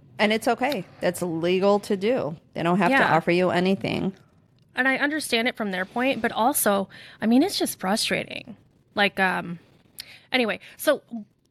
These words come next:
Speaker 2: some of the downsides of working for somebody else, I would put up with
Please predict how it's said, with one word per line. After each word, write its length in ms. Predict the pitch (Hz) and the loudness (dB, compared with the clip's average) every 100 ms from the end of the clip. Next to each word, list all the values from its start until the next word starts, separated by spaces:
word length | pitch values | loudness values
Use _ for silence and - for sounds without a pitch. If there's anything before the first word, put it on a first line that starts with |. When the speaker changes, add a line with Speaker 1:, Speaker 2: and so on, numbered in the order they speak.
| _ - | _ -14
Speaker 2:
some 300 | - 311 285 | 0 0 2
of 40 | |
the 80 | 233 | 0
downsides 680 | 220 233 285 - 202 190 196 | 0 0 0 0 -2 -2 -6
of 100 | 185 | -8
working 360 | 214 214 202 | -6 -6 -8
for 220 | - 190 208 | -6 -4 0
somebody 340 | 247 214 185 | 2 2 2
else, 340 | 180 233 - - | 0 0 -2 -2
I 120 | 233 254 | 0 2
would 180 | 247 | 2
put 140 | - 220 | 2 0
up 160 | 233 | 2
with 400 | 208 180 180 - | 0 -4 -6 -12